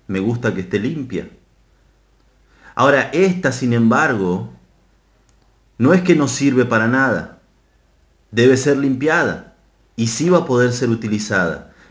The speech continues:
Pero si tengo que elegir entre estas dos, elijo la que está limpia. Ahora, ¿por qué crees que Dios tendría que utilizarte? ¿Por qué crees que Dios tendría que usarte,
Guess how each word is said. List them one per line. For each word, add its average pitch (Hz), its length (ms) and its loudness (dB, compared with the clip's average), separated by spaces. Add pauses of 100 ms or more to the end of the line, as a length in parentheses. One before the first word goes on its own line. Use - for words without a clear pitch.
Pero 117 160 2
si 120 120 -2
tengo 175 260 0
que 180 80 0
elegir 165 340 2
entre 143 280 0
estas 139 280 -4
dos, 165 480 -2 (380)
elijo 107 920 -2 (380)
la 92 180 -6
que 98 60 -8
está 101 220 -6
limpia. 90 520 -6 (1700)
Ahora, 123 260 2
¿por 127 200 0
qué 185 180 0
crees 175 360 -2
que 151 160 -6
Dios 143 480 -2
tendría 135 540 -4
que 131 80 -8
utilizarte? 110 960 -6 (640)
¿Por 110 200 0
qué 170 160 -2
crees 170 300 -4
que 147 160 -6
Dios 151 500 -2
tendría 135 460 -2
que 131 160 0
usarte, 123 960 -4